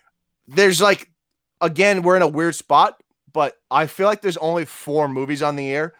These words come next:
Invisible Man, King of Staten Island, Lovebirds, and Onward, that I'm actually gonna, like, wanna tell people to watch. You know what I mean? Like, every other one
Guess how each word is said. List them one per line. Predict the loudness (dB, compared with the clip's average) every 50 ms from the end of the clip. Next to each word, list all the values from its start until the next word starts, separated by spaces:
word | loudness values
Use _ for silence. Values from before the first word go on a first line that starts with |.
| _ _
Invisible | -14 -12 -10 -10 -8 -6 -4 -2
Man, | -2 -2 -2 -2
King | -4 -6 -8 -8
of | -6
Staten | -4 -4 -2 -2 -2
Island, | -2 -2 -2 -2 -2 -2
Lovebirds, | -4 -4 -2 -2 -2 -2 -2 -4 -6
and | -4
Onward, | -2 -2 0 0 0 -2 -2 -4 -6 _ _ _ _ 0
that | 0 2
I'm | 2 2
actually | 0 0 -2 -2 -4 -4 -2
gonna, | -2 -2 0 0
like, | 0 -2 -4 -6 _ _ _ _ _ _ _ _ _
wanna | -4 0 2 2 2 0
tell | -4 -4 -2 -2 -2 -2
people | -2 -6 -4 -2 0 2
to | 2
watch. | 4 4 4 2 0 -4 -10 -10
You | -6 -2
know | -2
what | 0 0
I | -2
mean? | -2 -4 -4 -4
Like, | -4 -6 -6 -8 -12 _ _ _ _ _ _ _ _ _ -2
every | 0 2 4 4 4
other | 4 2 2
one | 2 2 2 0 -2 -6 -12